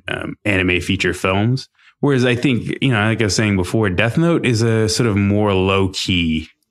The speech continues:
hit. The stakes are a little bit lower and the profile is a little bit lower and the material is a bit more malleable. And I think those three things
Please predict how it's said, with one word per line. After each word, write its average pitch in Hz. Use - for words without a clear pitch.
hit. -
The 139
stakes 175
are 156
a 135
little 117
bit 104
lower 104
and 113
the 107
profile 95
is 92
a 92
little 90
bit 85
lower 82
and 95
the 98
material 98
is 85
a 82
bit 85
more 82
malleable. 78
And 107
I 104
think 95
those 104
three 104
things 95